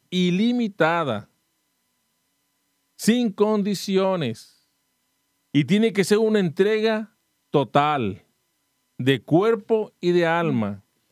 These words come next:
y entregarles nuestros bienes materiales, nuestros bienes espirituales, los que hemos tenido, los que tenemos y los que tendremos. Así lo aprendimos aquí cuando, cuando nosotros estudiamos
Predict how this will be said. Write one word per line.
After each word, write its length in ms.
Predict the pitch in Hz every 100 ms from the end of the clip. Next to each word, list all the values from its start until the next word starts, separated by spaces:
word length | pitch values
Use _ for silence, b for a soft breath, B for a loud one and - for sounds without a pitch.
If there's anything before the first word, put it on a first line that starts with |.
| _
y 140 | 143 175
entregarles 840 | 170 170 160 196 208 175 147 127 _ _ -
nuestros 480 | 160 170 - 160
bienes 760 | 143 208 220 175 139 139 - _ _ _ _ _ -
materiales, 1000 | 131 127 135 139 208 247 262 262 - _ _ _ _ _ _
nuestros 400 | 147 165 156 160
bienes 360 | 143 196 220 208
espirituales, 1120 | 196 208 180 156 196 196 170 117 104 - _ _ _ _ _ -
los 260 | 139 139
que 200 | - 170
hemos 240 | 214 233 -
tenido, 640 | 190 190 269 277 277 277 _ _ _ _ _ -
los 220 | 151 151
que 140 | 175
tenemos 720 | 151 156 202 262 285 285 - _ _ _
y 100 | -
los 140 | 160 156
que 140 | 170
tendremos. 680 | 165 156 139 131 117 101 _
Así 260 | 147 147 220
lo 100 | 254
aprendimos 540 | 240 190 196 214 202
aquí 320 | 165 165 233
cuando, 600 | 220 165 139 123 113 104 _ _ _ -
cuando 260 | 143 135
nosotros 400 | 135 123 151 175 165
estudiamos 840 | 151 135 139 165 165 151 -